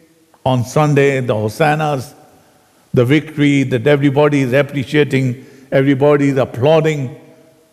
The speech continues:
it turns to tragedies in few days.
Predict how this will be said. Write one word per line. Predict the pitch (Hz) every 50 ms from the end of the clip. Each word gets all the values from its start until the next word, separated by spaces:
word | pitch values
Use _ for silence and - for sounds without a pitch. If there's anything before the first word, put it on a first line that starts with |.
| _ _ _ _ _ _ _ _ _ -
it | 131 110 - -
turns | - 151 156 147 139 127 120 110 - -
to | - - 131 107
tragedies | - - - 131 131 127 123 131 131 120 127 123 123 120 113 120
in | - - 131 120 110
few | - - 131 123
days. | 120 123 123 123 117 113 107 101 -